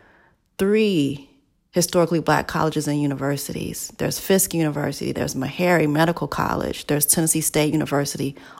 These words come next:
all on, like, within walking distance. How do we, um, connect? How do we connect with the indigenous community and really being,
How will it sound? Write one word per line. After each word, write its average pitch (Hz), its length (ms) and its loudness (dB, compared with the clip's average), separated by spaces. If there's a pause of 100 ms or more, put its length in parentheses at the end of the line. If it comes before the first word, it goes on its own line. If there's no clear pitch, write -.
(120)
all 208 280 2
on, 190 220 0
like, 151 200 -2 (200)
within 170 480 2
walking 156 380 2
distance. - 640 -4 (480)
How 185 400 2
do 190 200 2
we, 160 520 -2 (420)
um, - 300 -4
connect? 151 640 0
How - 160 -2
do 175 80 2
we 180 80 2
connect 160 400 0
with 151 300 -2
the 143 120 0
indigenous 147 540 2
community 139 680 -6
and 165 160 2
really 202 220 6
being, 151 540 2